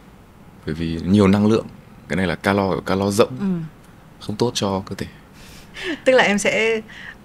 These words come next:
Speaker 2: em cần phải là hype up lên à? Em cần phải nhiều năng lượng nên là em dùng đường à?
Speaker 1: Đơn giản nó chỉ là thói quen thôi ạ.
Speaker 2: Ừ.
Speaker 1: Mẹ em thích ăn ngọt. Thế nên là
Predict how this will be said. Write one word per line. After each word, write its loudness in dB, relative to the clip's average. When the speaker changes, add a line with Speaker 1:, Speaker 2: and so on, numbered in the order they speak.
Speaker 2:
em -4
cần 2
phải 0
là 0
hype 2
up -2
lên 4
à? -2
Em -6
cần -4
phải -4
nhiều 0
năng 0
lượng -4
nên 0
là 2
em 0
dùng -2
đường -2
à? -14
Speaker 1:
Đơn 4
giản 4
nó -2
chỉ 4
là 4
thói 4
quen 4
thôi 0
ạ. -6
Speaker 2:
Ừ. -8
Speaker 1:
Mẹ 2
em 2
thích -4
ăn 0
ngọt. -2
Thế 2
nên 4
là -4